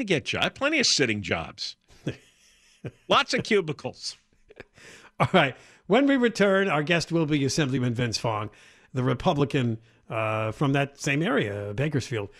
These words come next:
Speaker 2: Uh, he's gonna come on and, and talk about the hearings that'll begin on Monday into oil company price gouging and windfall profits taxes.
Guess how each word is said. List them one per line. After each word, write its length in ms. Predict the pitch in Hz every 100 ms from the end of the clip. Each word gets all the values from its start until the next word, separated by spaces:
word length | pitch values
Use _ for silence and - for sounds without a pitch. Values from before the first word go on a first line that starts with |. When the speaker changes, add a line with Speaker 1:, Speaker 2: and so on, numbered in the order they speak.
| - -
Speaker 2:
Uh, 180 | 131 127
he's 200 | 135 175
gonna 160 | 226 214
come 160 | 208 214
on 220 | 214 208
and, 240 | 185 185
and 180 | 190 165
talk 240 | 175 226
about 300 | 214 202 196
the 100 | 202
hearings 400 | 165 269 302 139
that'll 160 | 151 156
begin 260 | 151 185 185
on 140 | 175
Monday 520 | 180 285 208 175 175 - _ _
into 400 | 165 170 156 160 -
oil 400 | 120 143 160 160
company 500 | - 147 139 151 147
price 460 | - - 139 139
gouging 460 | - 120 107 101 104
and 180 | 107 104
windfall 400 | 143 127 160 131
profits 480 | - 147 139 113 -
taxes. 480 | 110 - 117 104